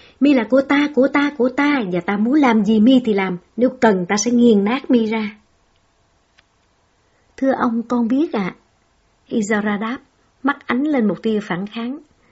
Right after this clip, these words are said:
"Nhưng xin ông rủ lòng thương, đừng bắt con phải làm những điều xấu xa nhơ nhuốc. Ông là chủ của con,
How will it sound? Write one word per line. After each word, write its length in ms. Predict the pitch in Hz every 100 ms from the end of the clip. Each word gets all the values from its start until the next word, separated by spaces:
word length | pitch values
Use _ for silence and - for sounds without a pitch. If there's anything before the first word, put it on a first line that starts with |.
| _ _ _ -
"Nhưng 380 | 247 240 233 214 - _ _
xin 240 | - 277
ông 160 | 269 254
rủ 200 | 214 220
lòng 240 | 254 208 185
thương, 260 | 240 233 214 - - -
đừng 260 | 233 233 214
bắt 160 | 311 -
con 240 | 269 254
phải 140 | 254 262
làm 140 | 214
những 200 | 208 233
điều 200 | 220 190
xấu 260 | 185 247 320
xa 200 | - 254
nhơ 260 | 233 247 233
nhuốc. 280 | 247 330 - _ _ _ _ _ -
Ông 240 | 262 269
là 160 | 247 196
chủ 220 | 208 220
của 160 | 240 262
con, 300 | 247 240